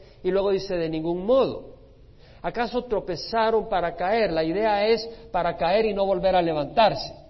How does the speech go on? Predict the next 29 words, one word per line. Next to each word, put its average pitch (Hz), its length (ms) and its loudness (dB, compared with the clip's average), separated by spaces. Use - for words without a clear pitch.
Ellos 262 260 2
tropezaron, 220 640 0
tropezaron 180 480 -4
en 175 80 0
la 160 100 0
piedra 180 240 2
de 160 60 -8
tropiezo, 175 500 2
Jesucristo. 240 680 -4
Pero 214 140 4
ahí 196 60 4
se 190 120 -2
tropezaron 196 640 2
para 277 240 4
caer 185 240 6
y - 80 0
quedar 175 340 0
tirados 175 440 2
de 165 60 -4
una 165 120 -2
vez 151 160 -2
para 170 220 0
siempre. 277 640 0
Eh, 208 240 2
ahora, 220 240 10
si - 160 -2
hubiera 254 260 4
sido 247 240 -2
así, 240 760 0